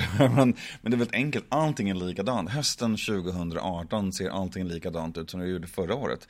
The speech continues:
men bara kanske en annan nyans. Eh, det finns ju väldigt få nya företeelser, det finns väldigt få nya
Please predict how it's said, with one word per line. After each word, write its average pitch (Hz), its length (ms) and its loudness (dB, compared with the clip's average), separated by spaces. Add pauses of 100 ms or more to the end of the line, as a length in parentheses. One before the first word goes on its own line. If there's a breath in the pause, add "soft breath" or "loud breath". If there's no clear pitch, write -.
(260 loud breath)
men 101 140 -2
bara 85 240 0
kanske 85 280 -8
en - 60 -12
annan 87 300 -4
nyans. - 520 -2 (320 loud breath)
Eh, 85 340 -4
det 101 80 -6
finns 117 160 0
ju 110 40 -2
väldigt 101 240 0
få 98 400 0
nya 95 280 2
företeelser, 104 840 0
det 92 60 -6
finns 95 160 -4
väldigt 90 200 -2
få 98 380 -2
nya 87 340 -4